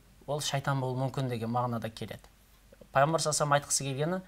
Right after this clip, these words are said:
«Шайтан менің кейпімде келе алмайды» дегені. Бұл хадистен алатынымыз, егер шайтан пайғамбар сасам бейнесіне келе алмаса, басқа адам бейнесіне келе береді. Жалпы шайтандар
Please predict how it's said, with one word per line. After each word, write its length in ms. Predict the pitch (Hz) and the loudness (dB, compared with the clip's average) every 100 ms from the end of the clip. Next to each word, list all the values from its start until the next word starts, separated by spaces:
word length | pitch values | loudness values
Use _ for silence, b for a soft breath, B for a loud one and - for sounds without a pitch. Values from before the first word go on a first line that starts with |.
| - | -14
«Шайтан 420 | - 147 147 160 147 | 0 2 4 2 2
менің 220 | 143 135 | 0 0
кейпімде 360 | 139 143 131 | -4 -4 -4
келе 220 | 120 131 135 | -4 0 2
алмайды» 300 | 139 127 - | 2 0 -4
дегені. 320 | 113 107 - - - B B B B B 175 | -6 -6 -8 -16 -20 B B B B B 2
Бұл 100 | 175 | 8
хадистен 480 | 185 175 170 180 | 8 8 4 6
алатынымыз, 760 | 160 160 160 156 160 170 - - | 8 10 8 6 2 2 0 -2
егер 300 | 131 147 175 | -6 0 0
шайтан 380 | 143 156 156 151 | 2 4 4 4
пайғамбар 380 | 135 143 151 147 | 4 4 6 4
сасам 360 | 143 135 135 127 | 4 2 2 0
бейнесіне 460 | 135 139 127 127 | -2 0 0 -4
келе 220 | 123 143 | -2 6
алмаса, 380 | 147 135 123 156 | 8 8 2 2
басқа 420 | 143 135 - - | 0 0 0 2
адам 220 | 127 131 123 | 2 2 -2
бейнесіне 380 | 123 120 117 | -2 -4 -6
келе 260 | - 123 123 | -4 -2 0
береді. 320 | 113 104 - - b b b b - | -2 -4 -10 -20 b b b b 10
Жалпы 400 | 151 156 190 - | 10 10 6 4
шайтандар 760 | - 139 139 160 170 196 208 | 2 -2 0 0 10 10 10